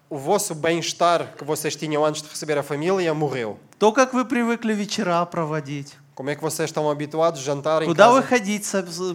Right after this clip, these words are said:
Speaker 2: привыкли.
Speaker 1: Ou o, o vosso tempo livre
Speaker 2: Мы умираем для себя.
Speaker 1: morreu.
Speaker 2: Но так мы приносим плод.
Speaker 1: Mas desta maneira nós trazemos fruto.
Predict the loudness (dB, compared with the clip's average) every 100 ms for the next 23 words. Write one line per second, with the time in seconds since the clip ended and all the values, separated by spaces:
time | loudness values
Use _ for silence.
0 | -4 -2 0 0 -4 -6 -8 -10 _ -4
1 | 0 2 0 -2 -8 -12 -8 -2 0 0
2 | -2 -2 -2 -2 -2 0 -2 -2 -14 _
3 | _ _ _ _ _ _ _ _ _ _
4 | _ _ _ _ -2 0 2 2 0 -2
5 | -4 -6 -8 -12 -16 -16 -18 _ _ _
6 | _ _ -6 -6 -4 -8 -10 -16 -12 -10
7 | -8 -8 -8 -10 -10 -10 -10 -12 -14 -14
8 | -14 -16 _ _ _ _ -12 -8 -6 -6
9 | -4 -4 -4 -4 -4 -8 -10 -8 -8 -8
10 | -14 -16 -18